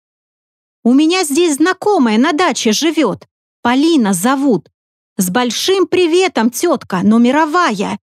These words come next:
мы с ней познакомились в общественном комитете по защите архитектурных памятников. Она никакой там не деятель, просто близко к сердцу весь этот хаос со сломом в Москве воспринимала.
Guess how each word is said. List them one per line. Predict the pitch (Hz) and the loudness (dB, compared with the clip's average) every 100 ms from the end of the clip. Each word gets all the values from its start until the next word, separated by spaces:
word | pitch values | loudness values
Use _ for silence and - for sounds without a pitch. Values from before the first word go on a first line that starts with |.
| _ _ _ - | _ _ _ -2
мы | 320 | -2
с | - | 0
ней | 330 320 | -2 0
познакомились | 311 269 311 - 403 330 208 214 | 0 0 0 0 0 2 0 0
в | 233 | -2
общественном | 294 - 370 349 330 330 339 | -2 -2 -4 -2 0 2 2
комитете | 349 359 370 - 349 226 208 180 - _ | 0 0 0 -2 -2 -2 -4 -6 -8 _
по | 294 | -2
защите | 277 349 - 311 254 | -2 -4 -2 -2 0
архитектурных | 269 247 311 359 339 320 247 285 - | -2 -2 -2 -2 -2 0 2 0 0
памятников. | 392 339 202 - 208 - 170 - _ _ _ _ | -2 -2 -2 -2 -2 -2 -6 -8 _ _ _ _
Она | - 262 285 | -2 0 2
никакой | 294 302 339 320 403 392 | 2 2 -2 0 0 0
там | 349 320 | 0 2
не | 349 | 2
деятель, | 269 330 370 262 - 190 160 - _ - | 0 0 2 0 -2 -6 -6 -10 _ -4
просто | 277 - - 330 | -2 -2 -2 0
близко | 302 330 - 339 | 2 0 0 -4
к | 320 | -4
сердцу | - 349 339 233 - 214 | -4 -2 -2 -2 -2 0
весь | 254 - | 0 0
этот | 277 254 226 | -2 -2 -4
хаос | - 359 285 190 - - - | -2 0 0 -2 -6 -14 -8
со | - 370 | -4 -4
сломом | - 349 247 240 | 0 0 2 2
в | 233 | 2
Москве | 285 349 - 302 247 | 0 0 -2 0 0
воспринимала. | 196 226 - 285 311 320 247 185 196 | 0 -4 0 2 2 2 0 0 -4